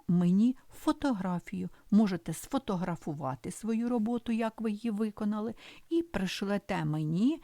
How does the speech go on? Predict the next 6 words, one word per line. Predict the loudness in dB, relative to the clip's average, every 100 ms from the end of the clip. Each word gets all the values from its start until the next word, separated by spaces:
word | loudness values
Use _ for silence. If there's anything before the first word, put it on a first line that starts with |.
| -10 -2
виконану | 2 2 2 -2 -2 -2 -4
повністю | -2 -2 0 -4 -8 -12
цю | -12 -8 -2 0 2 2
роботу, | 2 2 0 -2 -6 -8 _ _ _ -16
цю | -6 -2 0 0 2 2 2
роботу, | 2 2 0 -2 -4 -8